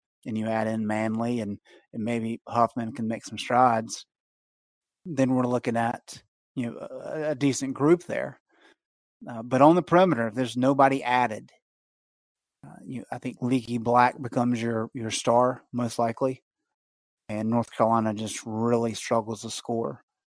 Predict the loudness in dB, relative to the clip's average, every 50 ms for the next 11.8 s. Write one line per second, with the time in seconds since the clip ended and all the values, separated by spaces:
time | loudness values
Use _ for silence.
0 | _ -14 -12 -10 -10 -10 -10 -12 -12 -14 -12 -10 -8 -8 -8 -10 -14 -16 -2 2
1 | 2 4 8 8 10 10 8 6 4 0 -2 -2 -2 0 0 0 0 0 -2 -2
2 | -2 -2 -2 -4 -4 -2 0 0 0 -2 -2 -4 -4 -2 -2 0 0 0 0 -2
3 | -4 -4 -2 -2 -2 -2 -4 -8 -10 -10 -12 -14 -14 _ -16 -14 -12 -12 -12 -12
4 | -14 -18 -18 -20 -20 _ _ _ _ _ _ _ _ _ _ _ _ _ _ _
5 | -6 -6 -4 -4 -8 -14 -14 _ -8 -8 -8 -10 _ _ _ _ _ -12 -12 -12
6 | -16 _ _ -16 -16 -12 -12 -14 0 6 6 6 8 6 4 0 -2 -4 _ 0
7 | 0 0 0 -2 -8 -6 -2 -2 0 0 0 -2 -4 -8 -10 -14 -6 -4 -2 0
8 | 4 4 4 4 4 2 0 -6 -12 -12 -12 _ -8 -4 -2 0 0 -2 -4 -6
9 | -6 -8 -8 -4 -2 -2 -2 -2 -4 -8 -8 -8 -8 _ -12 -12 -12 -8 -2 -2
10 | -2 0 -2 -6 -6 -10 _ _ _ _ _ _ _ _ _ _ _ _ _ _
11 | _ -6 -4 -4 -2 -4 -4 -4 -4 -8 -12 -12 -14 -14 -14